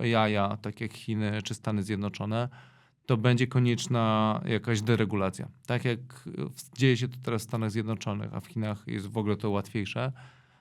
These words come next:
bo inaczej z rozwiązań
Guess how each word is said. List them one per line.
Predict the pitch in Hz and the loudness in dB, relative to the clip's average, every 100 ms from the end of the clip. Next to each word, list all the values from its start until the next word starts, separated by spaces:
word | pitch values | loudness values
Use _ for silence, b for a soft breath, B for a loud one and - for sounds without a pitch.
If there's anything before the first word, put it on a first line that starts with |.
| b | b
bo | 117 135 | 6 8
inaczej | 147 151 143 - 151 170 208 B B B B _ | 8 8 6 4 4 4 2 B B B B _
z | 117 113 | -2 4
rozwiązań | 131 123 120 139 147 139 131 131 131 127 | 6 6 6 6 6 6 4 4 2 -2